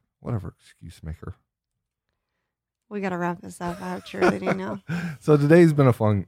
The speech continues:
Speaker 1: uh, fun podcast, I would say, right?
Speaker 2: Yeah, no, I mean, I like the, the Q and A part. So, like, message below, let us know, like, are you a person,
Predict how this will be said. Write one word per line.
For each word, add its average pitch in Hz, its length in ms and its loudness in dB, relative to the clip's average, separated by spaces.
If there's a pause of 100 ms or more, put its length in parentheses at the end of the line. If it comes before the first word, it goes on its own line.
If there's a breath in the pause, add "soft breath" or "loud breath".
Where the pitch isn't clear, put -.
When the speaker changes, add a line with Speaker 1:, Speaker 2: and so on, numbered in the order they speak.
Speaker 1:
uh, 87 220 2
fun 104 300 0
podcast, 64 600 -10 (180)
I 80 80 -6
would 67 160 -6
say, 62 260 -16
right? 110 320 2 (480)
Speaker 2:
Yeah, 349 240 0
no, 285 140 4
I 277 160 6
mean, 294 280 2 (200)
I 285 160 4
like 269 340 2
the, 196 600 0
the 185 280 -4
Q 220 240 -6
and 208 100 -2
A 190 160 0
part. 190 400 -8
So, 202 300 0
like, 202 280 0
message 226 480 -2
below, 214 400 4
let 208 160 4
us 214 220 -2
know, 208 220 4
like, 180 260 0
are 190 160 -2
you 214 200 -2
a 202 60 0
person, 208 760 -2